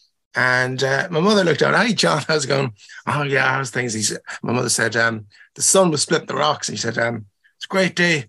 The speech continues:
great day, John." And he just went, "Desperate weather,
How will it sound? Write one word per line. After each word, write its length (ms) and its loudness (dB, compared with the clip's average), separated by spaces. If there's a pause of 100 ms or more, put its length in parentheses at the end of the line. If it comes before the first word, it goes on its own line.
(140)
great 200 2
day, 200 2
John." 320 -2 (260)
And 100 -10
he 40 -4
just 160 -4
went, 220 -6 (580)
"Desperate 520 0
weather, 340 -6